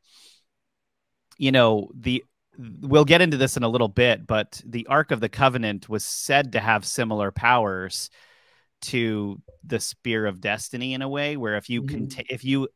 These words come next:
Speaker 1: if you, w-, you know, had possession of the Ark, you would be, um, victorious in battle.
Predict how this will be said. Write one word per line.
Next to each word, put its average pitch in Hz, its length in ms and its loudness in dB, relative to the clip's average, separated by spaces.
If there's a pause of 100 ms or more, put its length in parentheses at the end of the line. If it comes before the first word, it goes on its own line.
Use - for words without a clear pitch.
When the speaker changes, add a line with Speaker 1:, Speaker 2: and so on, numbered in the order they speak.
(100)
Speaker 1:
if 127 260 -8
you, 135 520 -4 (1400)
w-, 135 220 -10
you 127 180 -8
know, 107 560 -6 (120)
had 127 340 0
possession 117 540 -2
of 113 200 -4
the 104 160 -8
Ark, 107 420 -2 (720)
you 117 380 -2
would 117 180 0
be, 110 640 -4 (180)
um, 98 680 -4 (920)
victorious 120 720 0
in 107 100 -6
battle. 98 380 -4